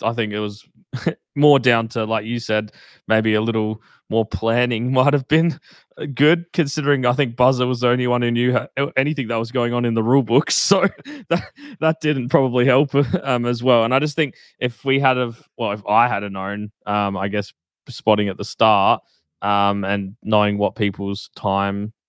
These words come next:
you know, constraints were and things like that a little bit more, you know, we, in theory, probably should have kept him in the car a little bit longer earlier. Um, and, you know, and, and, but then again, it all, it all falls down to when safety cars fall and things like that as well, because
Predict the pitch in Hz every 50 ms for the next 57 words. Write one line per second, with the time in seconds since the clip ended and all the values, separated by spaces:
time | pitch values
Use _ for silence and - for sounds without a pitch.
0 | _ _ _ - 101 98 98 98 - - 110 101 - - 107 101 98 98 - -
1 | 104 104 101 101 98 - 104 104 104 104 107 101 101 - - 107 104 101 95 -
2 | _ _ _ _ _ _ _ - 127 131 127 113 120 104 101 120 123 123 120 120
3 | 117 117 113 113 113 113 113 107 - _ _ - 117 113 107 - - 123 117 113
4 | 110 110 104 - 127 113 107 110 107 - 113 104 101 - 117 95 - - - 113
5 | 107 110 107 110 - - 110 104 104 104 107 110 107 101 107 90 104 107 110 110
6 | 107 107 104 98 104 107 107 107 110 110 110 110 110 107 110 110 _ _ _ _
7 | _ _ _ _ - 95 101 101 101 101 101 98 98 101 101 101 104 _ _ _
8 | _ - 107 107 107 107 104 98 95 95 - - 131 147 156 156 147 202 190 165
9 | 156 - - 185 156 143 131 - 156 147 160 156 147 143 120 131 127 123 120 117
10 | 120 117 117 113 110 _ - 123 120 120 117 117 117 - - 117 110 107 104 101
11 | - 107 104 101 98 98 107 98 101 98 95 98 - 101 98 98 - - 101 -
12 | - 95 92 92 90 - - 95 95 95 92 92 92 95 95 95 95 90 92 87
13 | 82 92 92 85 92 92 90 95 92 90 90 101 - 98 92 90 92 -